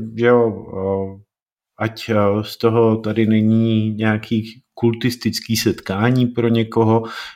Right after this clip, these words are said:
můžeme to v, v kontextu běžného života chápat prostě jako určitý, eh,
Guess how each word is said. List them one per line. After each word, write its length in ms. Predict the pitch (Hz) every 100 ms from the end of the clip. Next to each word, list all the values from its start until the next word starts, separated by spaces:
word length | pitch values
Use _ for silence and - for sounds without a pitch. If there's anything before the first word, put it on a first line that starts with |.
| -
můžeme 500 | 110 113 127 117 117
to 160 | 123
v, 120 | 117 104
v 400 | 98 - - -
kontextu 520 | 113 107 120 - 123
běžného 480 | 107 107 113 113 117
života 440 | 110 104 104 113
chápat 480 | 110 98 90 - 98 -
prostě 340 | - 101 - 98
jako 320 | 92 - 98 - - - _ _ -
určitý, 800 | 139 139 - 131 - 120 120 113
eh, 760 | _ _ _ _ 104 101 101